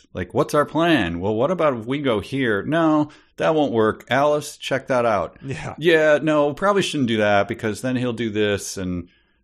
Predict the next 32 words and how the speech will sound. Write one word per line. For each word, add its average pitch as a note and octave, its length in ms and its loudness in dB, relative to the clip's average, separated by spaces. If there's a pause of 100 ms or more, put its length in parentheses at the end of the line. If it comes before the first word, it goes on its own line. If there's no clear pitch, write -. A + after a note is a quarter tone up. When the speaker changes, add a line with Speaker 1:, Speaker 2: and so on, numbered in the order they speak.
Speaker 1:
you B2 100 -2
know, F#2+ 140 0
in G#2 60 0
the G#2+ 40 0
meantime, A2 460 -2
they're F#2 100 -2
screaming G2+ 600 -2
down F#2 200 0
the F2+ 80 -2
road F2+ 320 0
in F2 80 -2
a E2 80 -4
Jeep E2 460 -6
and E2 160 -8
he's E2+ 420 -6
muttering F2 480 -2
obscenities, G2 720 -6
but - 180 -4
we're F2+ 120 -4
Speaker 2:
They're E3+ 80 -2
Speaker 1:
s- D#3+ 60 -6
Speaker 2:
all E3+ 220 -2
doing E3 340 -4
the B2+ 260 -4
witness E3+ 440 -8
yelling D3+ 420 -4
at D#3+ 60 -8
each E3 200 -12
other, B2+ 260 -6
essentially. A#2 400 -8
Speaker 1:
Yes. G2+ 220 2
Speaker 2:
Like A2 120 -12